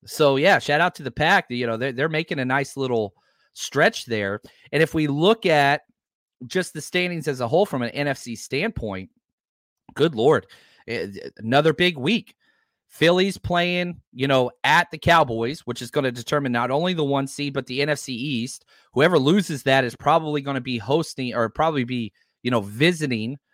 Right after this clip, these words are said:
as a wild card team in the playoffs. They're gonna be traveling. Forty-niners aren't traveling. We've won our division. Eh, not officially.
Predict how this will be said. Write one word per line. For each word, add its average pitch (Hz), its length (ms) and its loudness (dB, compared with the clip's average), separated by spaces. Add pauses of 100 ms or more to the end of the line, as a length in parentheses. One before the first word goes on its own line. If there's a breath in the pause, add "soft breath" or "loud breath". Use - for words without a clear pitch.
(160)
as 117 140 -2
a 123 60 -2
wild 151 360 6
card 123 200 0
team 127 180 -4
in 110 60 -2
the 101 40 -6
playoffs. 151 480 2
They're 113 140 -6
gonna 143 120 0
be 139 160 0
traveling. 131 500 2 (760)
Forty-niners 175 500 4
aren't 120 160 -2
traveling. 90 400 -2
We've 156 180 2
won 147 200 4
our 113 80 2
division. 95 360 -10 (280)
Eh, 101 160 -14
not 147 260 2
officially. 120 580 0